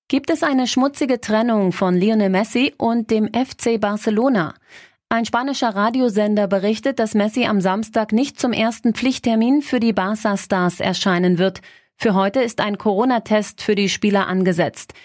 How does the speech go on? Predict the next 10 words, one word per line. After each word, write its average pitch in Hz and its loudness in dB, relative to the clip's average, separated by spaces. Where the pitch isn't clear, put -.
Die 175 -2
Clubbosse 220 0
sollen 202 0
sehr 196 2
überrascht 202 -2
auf 196 -2
die 202 0
Ankündigung 196 0
reagiert 185 0
haben. 165 0